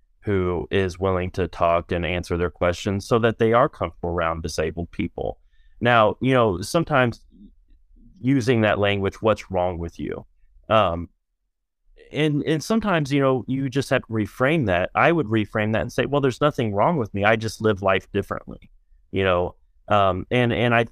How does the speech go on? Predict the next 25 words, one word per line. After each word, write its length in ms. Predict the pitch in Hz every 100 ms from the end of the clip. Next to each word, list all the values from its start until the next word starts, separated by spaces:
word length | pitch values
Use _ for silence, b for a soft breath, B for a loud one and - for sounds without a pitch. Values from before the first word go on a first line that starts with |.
| -
I 80 | 123
would 200 | 127 -
think 280 | 165 156 -
i-, 160 | 92 - 95
i-, 100 | - - -
if 180 | 127
I 100 | 127
was 160 | 131 127
talking 360 | - 131 135 113
to 100 | 117
another 280 | 104 117 113
parent, 300 | 101 95 92
I 80 |
would 160 | 92 95
say, 440 | - 101 90 92 - _ _ _ _
um, 400 | 104 92 85 85 - _ _ _
maybe 320 | 127 135 139 127
help 260 | 135 -
them 180 | 120 110
reframe 520 | 101 98 - 104 110
that 240 | 92 85 - _ _
of 200 | 101 92
saying, 340 | - 101 95 107
you 60 |
know, 260 | 117 110